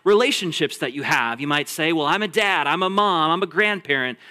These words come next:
I'm a son, I'm a daughter." Or you might start talking about your job or what you do. You work for so-and-so, or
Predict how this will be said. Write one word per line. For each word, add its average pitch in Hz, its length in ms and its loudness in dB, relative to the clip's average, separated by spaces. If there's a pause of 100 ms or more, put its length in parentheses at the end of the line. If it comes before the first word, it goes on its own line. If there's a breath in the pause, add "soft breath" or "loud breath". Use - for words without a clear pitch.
(120 loud breath)
I'm 196 140 2
a 196 60 0
son, 190 440 0
I'm 175 140 -2
a 190 60 -4
daughter." 135 720 -4 (360 loud breath)
Or 190 140 6
you 214 80 4
might 220 160 0
start 196 180 0
talking 185 300 -2
about 170 320 0
your 170 400 2 (220 loud breath)
job 160 540 0
or 143 80 2
what 165 220 0
you 170 120 -4
do. 120 720 0
You 147 120 -4
work 165 220 0
for 165 160 -2
so-and-so, 165 640 0
or 139 180 0